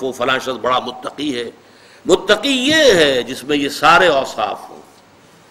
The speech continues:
یہ ہے ایک جامع شخصیت۔ اور واقعہ یہ ہے، نیکی کے موضوع پر یہ قرآن حکیم کا جامع ترین مقام ہے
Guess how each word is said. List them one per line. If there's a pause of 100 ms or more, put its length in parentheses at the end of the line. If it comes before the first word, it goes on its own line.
(180)
یہ
ہے
ایک
جامع
شخصیت۔ (680)
اور
واقعہ
یہ
ہے، (600)
نیکی
کے
موضوع (100)
پر (540)
یہ
قرآن
حکیم
کا
جامع (100)
ترین
مقام
ہے